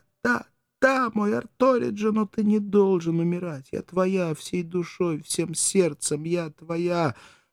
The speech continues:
О, я умираю счастливым. Иисус услышал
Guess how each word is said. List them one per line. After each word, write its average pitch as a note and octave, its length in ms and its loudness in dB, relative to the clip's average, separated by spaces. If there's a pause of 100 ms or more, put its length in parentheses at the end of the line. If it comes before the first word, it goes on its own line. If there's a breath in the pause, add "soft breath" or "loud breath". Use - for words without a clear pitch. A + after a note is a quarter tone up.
(140)
О, D3 600 -2 (800)
я A2 220 0
умираю A2+ 500 -2
счастливым. - 960 -4 (680)
Иисус - 960 -4 (480 soft breath)
услышал C3 880 0